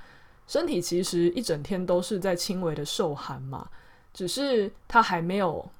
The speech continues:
明显的冷到会，到让我觉得很不舒服，大概是在我的忍受点，就是没有超过我的忍受点，在我忍受点之下，所以我就，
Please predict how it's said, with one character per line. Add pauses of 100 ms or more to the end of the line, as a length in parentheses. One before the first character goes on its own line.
(680)
明
显
的
冷 (160)
到
会， (340)
到
让
我
觉
得
很
不
舒
服，
大
概
是
在
我
的 (600)
忍
受
点， (960)
就
是
没
有
超
过
我
的
忍
受
点，
在
我
忍
受
点
之
下，
所
以
我
就，